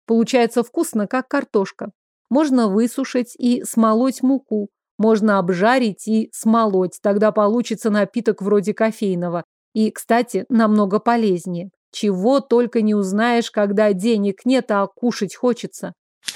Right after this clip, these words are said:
Сноска. Автор лично и пекла, и молола, и обжаривала. Интересно же. И вкусно получалось. По крайней мере, необычно. Примечание автора. И это в России двадцать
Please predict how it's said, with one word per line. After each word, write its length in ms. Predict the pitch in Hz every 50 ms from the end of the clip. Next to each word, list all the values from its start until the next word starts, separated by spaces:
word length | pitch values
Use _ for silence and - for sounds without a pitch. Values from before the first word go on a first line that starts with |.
| - - - - - - - - - - - - - - _ _ _ _ _
Сноска. 640 | - - - 269 254 233 202 - - - - 208 185 _ _ _ _ -
Автор 580 | - 226 233 226 226 - _ - 233 220 220 208
лично 640 | 196 202 208 247 254 240 - - - 277 294 269 - _ _ _
и 100 | - 226
пекла, 580 | 220 - 233 214 220 - - 220 220 262 302 330
и 100 | 285 226
молола, 640 | 202 190 196 185 180 180 180 220 277 285 254 226
и 80 | 202 196
обжаривала. 800 | 196 190 175 180 180 180 208 240 262 247 233 202 208 196 190 190 _ -
Интересно 640 | 226 226 208 - 254 220 254 320 339 - - 226 208
же. 180 | 185 185 - - _ _ _ _ _ -
И 80 | 349
вкусно 440 | 339 - - 302 339 302 - 349 339
получалось. 840 | 330 - 294 262 285 269 - - 254 240 247 226 220 220 220 - - _ _ _ _
По 120 | - -
крайней 400 | 190 - 233 226 220 214 220 220
мере, 280 | 214 247 285 262 233 226
необычно. 800 | 220 220 220 214 214 175 196 196 - - - - 185 185 180 - _ _ _ _ _ _ -
Примечание 720 | - 208 208 196 196 190 - - 269 285 302 302 294 285 - -
автора. 480 | 233 208 208 - - - 180 208 202 - _ - - - - - - - - - - - - - - - - - - _ _ _ -
И 280 | - 269 277 269 254 - - _
это 360 | - 302 302 294 - 302 294 262
в 80 | 226 -
России 600 | 262 247 247 233 - - - 277 294 277 254 240
двадцать 580 | 185 175 175 247 254 247 - - 240 196 -